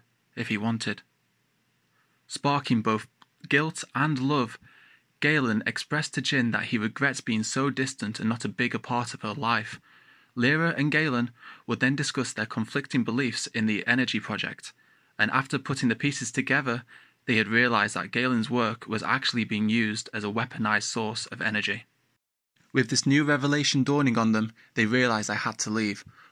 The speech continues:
but knowing they couldn't just walk out of the Empire, they had arranged an escape,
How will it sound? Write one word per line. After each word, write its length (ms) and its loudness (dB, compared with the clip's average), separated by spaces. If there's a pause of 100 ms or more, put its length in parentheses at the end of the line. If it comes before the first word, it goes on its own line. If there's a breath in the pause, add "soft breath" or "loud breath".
(120 loud breath)
but 120 0
knowing 320 4
they 100 2
couldn't 300 -2
just 240 -6
walk 280 0
out 220 0
of 100 -6
the 100 -2
Empire, 480 0 (360 loud breath)
they 80 -2
had 160 2
arranged 460 2
an 120 0
escape, 540 -2